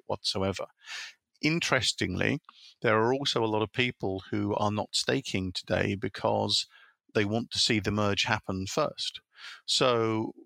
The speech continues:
not only is there this removal of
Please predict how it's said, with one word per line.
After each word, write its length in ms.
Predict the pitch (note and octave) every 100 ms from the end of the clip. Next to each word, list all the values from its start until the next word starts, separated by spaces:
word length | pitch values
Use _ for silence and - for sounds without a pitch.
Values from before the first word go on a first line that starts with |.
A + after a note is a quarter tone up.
| _ -
not 280 | C#3 B2 A#2
only 560 | B2 C#3 B2+ A#2+ A#2 -
is 320 | A2+ G#2+ - -
there 340 | G#2+ G2+ G2+
this 320 | F#2 G#2 -
removal 720 | G#2 G2+ A2 G#2+ G#2 F#2+ F#2+ -
of 400 | G2+ G2 F#2+